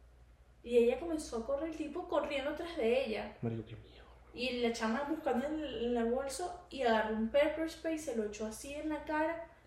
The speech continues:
Speaker 1: Y el tipo, o sea, ahí
Speaker 2: Fue.
Speaker 1: quedó. Y
Speaker 2: No, de
Speaker 1: ella,
Speaker 2: bola, ahí
Speaker 1: y
Speaker 2: no seas
Speaker 1: ella
Speaker 2: mujer.
Speaker 1: comenzó a correr y ahí fue cuando llegó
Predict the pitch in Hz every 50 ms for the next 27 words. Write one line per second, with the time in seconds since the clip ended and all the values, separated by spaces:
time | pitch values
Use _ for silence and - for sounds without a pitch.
0 | - - - - - - - - - - 254 254 262 240 220 220 - - - 226
1 | 226 - - 226 247 262 - - - - - - _ - - - - - - -
2 | - - - - - - - - - - - - - - 214 180 160 160 - -
3 | - - - - - - - - - - - 202 214 214 - - 233 226 226 233
4 | 214 - - - - - 226 220 - 101 101 104 104 101 101 98 95 - - -
5 | - - - - 156 156 131 - - - - 254 240 233 269 277 285 285 285 320
6 | 359 349 320 277 233 214 220 226 226 - 233 226 226 226 254 262 269 277 247 226
7 | 226 - 233 220 208 220 - - - - 233 233 240 285 320 - - -